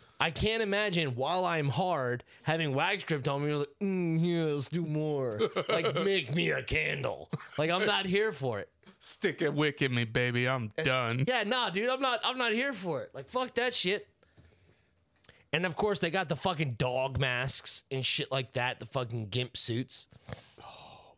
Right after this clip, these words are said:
Speaker 2: dude, that's so weird. Th-, those are scary. Like, they really scare me.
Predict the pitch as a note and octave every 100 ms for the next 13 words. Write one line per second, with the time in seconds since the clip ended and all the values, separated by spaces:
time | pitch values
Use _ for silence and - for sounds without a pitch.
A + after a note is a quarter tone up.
0 | _ - B2+ B2 A#2+ - B2+ A#2 A2+ A2
1 | G#2+ A#2+ E3 D#3+ G3+ D#4 E4+ - - E3
2 | G3+ C#3 A#2+ C#3+ D3+ E3+ F3 G3 - F3+
3 | - F3+ F#3+ A#2+